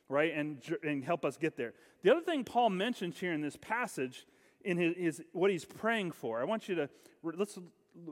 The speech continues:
remind ourselves, right, what we just read about what it, Paul's prayer is. Paul's praying that you and I would have wise minds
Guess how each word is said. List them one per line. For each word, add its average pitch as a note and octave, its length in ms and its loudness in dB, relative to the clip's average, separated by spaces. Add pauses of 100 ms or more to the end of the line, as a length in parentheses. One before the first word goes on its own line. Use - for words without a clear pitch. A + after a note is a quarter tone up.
(120)
remind E3 440 0
ourselves, C#3+ 380 -2
right, D3 200 0
what D3 140 -4
we D3 100 -2
just C#3 220 -6
read D3+ 240 0
about C3 280 0
what D#3 180 2
it, C#3 280 -6
Paul's D3 300 0
prayer D3 300 -2
is. G#2 120 -4 (380)
Paul's A#3 420 4
praying D3+ 600 0 (340)
that E3+ 120 8
you A3 220 2
and G3+ 100 2
I F#3+ 300 4
would E3 180 2
have D3+ 380 2
wise G3+ 520 4
minds D3 960 -2